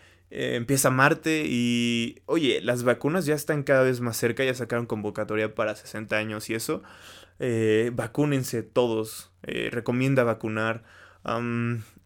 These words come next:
no seas un covidiota, por favor. Si sales, cuídate. Y chao, nos vemos el siguiente episodio. Un gusto charlar contigo. Sabes que puedes comentarme lo que quieras en mis redes sociales,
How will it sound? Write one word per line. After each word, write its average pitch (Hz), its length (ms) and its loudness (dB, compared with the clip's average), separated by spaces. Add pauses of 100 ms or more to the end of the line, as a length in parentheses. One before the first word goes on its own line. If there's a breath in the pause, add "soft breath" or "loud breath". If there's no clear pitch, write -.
(200)
no 135 140 2
seas 135 180 0
un 135 160 0
covidiota, 110 600 0
por 110 120 -6
favor. 113 520 0 (220 loud breath)
Si 120 140 -8
sales, 123 340 0
cuídate. 120 720 0 (460 soft breath)
Y 117 600 0 (380)
chao, 127 400 4 (120)
nos 131 260 0
vemos 151 480 2
el 127 100 -4
siguiente 123 420 0
episodio. 117 720 -2
Un 123 160 -4
gusto 117 500 -2
charlar 110 400 -2
contigo. 143 640 -2
Sabes 143 500 6
que 113 80 0
puedes 113 320 0
comentarme 104 560 -6
lo 107 140 -10
que - 100 -20
quieras 135 480 0 (320 loud breath)
en 127 360 2
mis 110 120 -4
redes 110 160 -2
sociales, 139 640 2